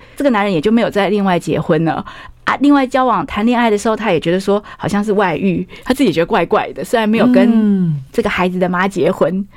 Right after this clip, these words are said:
Speaker 1: 那他自己也觉得怪怪，所以他后来跟他太太之间也有发展出了一种彼此珍惜的一种感情啊。那因为他们父母，其实双方父母都不赞成他们这段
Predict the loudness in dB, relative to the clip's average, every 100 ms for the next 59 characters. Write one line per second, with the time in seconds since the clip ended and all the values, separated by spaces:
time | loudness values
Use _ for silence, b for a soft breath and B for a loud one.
0 | B B B 0 0 2 0 0 0 0
1 | -2 -4 B B -4 -2 0 0 -4 -6
2 | 0 0 0 0 0 0 0 -2 -2 -2
3 | -2 -4 B B B -2 0 0 -2 -2
4 | -2 0 0 2 -2 -2 -4 -4 -4 -2
5 | -2 -4 -12 -8 -2 0 0 -2 -2 0
6 | 0 0 0 -2 -4 -8 -8 -6 -4 -4
7 | -4 B B 0 2 2 2 2 0 2
8 | 2 2 0 -2 0 2 2 0 0 -2
9 | 0 2 0 -2 B -6 -2 -2 -2 -2
10 | 0 0 0 0 0 -2